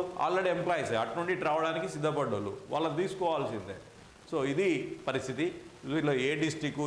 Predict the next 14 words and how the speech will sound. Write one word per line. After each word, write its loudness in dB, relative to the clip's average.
ఏ 4
మండలం, 2
ఇదంతా 2
కూడా 2
డీటెయిల్స్ 0
అన్నీ 0
కూడా 2
Google 0
ఫామ్లో 0
తీసుకున్నారు. -2
తర్వాత 2
ఏం 2
చేస్తారనేది 2
చూద్దాం. 0